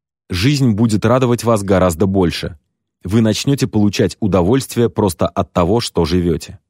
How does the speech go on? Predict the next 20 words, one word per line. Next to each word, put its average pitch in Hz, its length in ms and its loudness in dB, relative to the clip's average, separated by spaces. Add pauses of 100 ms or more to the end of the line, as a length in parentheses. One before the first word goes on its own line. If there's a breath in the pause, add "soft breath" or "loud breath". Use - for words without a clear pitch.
(460)
Вы 104 200 0
сможете 135 480 2
решить 110 360 0
проблемы, 104 640 2
которые 92 380 2
долго 101 340 2
не 104 120 4
решались. 82 580 -4 (580)
Вы 110 220 0
станете 135 480 0
увереннее 95 640 2
в - 60 -8
себе, 117 440 0 (300)
почувствуете, 120 640 0
что 104 240 0
у 95 40 2
вас 120 260 0
появились 95 580 0
новые 92 300 2
возможности, 104 800 -2